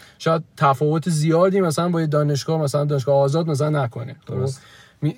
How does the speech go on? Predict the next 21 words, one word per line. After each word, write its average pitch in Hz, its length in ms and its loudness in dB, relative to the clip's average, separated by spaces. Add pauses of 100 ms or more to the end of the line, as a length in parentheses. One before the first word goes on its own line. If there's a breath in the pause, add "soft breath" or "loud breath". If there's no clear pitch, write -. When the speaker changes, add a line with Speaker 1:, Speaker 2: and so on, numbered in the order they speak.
Speaker 1:
یه 226 140 2
همچین 202 260 2
چیزی 226 240 -6
رو 247 100 0
هم 233 80 -2
مثلاً 208 280 2
هستش 208 440 -2
الان، 143 540 0
یعنی 139 240 -2
درسته؟ 147 300 -2
Speaker 2:
سوال 143 200 2
خیلی 135 360 2
خوبی 165 140 -4
پرسیدی. 110 560 -6
ببین، 160 340 -6
اه، 123 640 -4
این 156 140 -8
سوالی 151 320 -6
که - 80 -8
پرسیدی، 127 760 -8 (100)
اه، 104 180 -10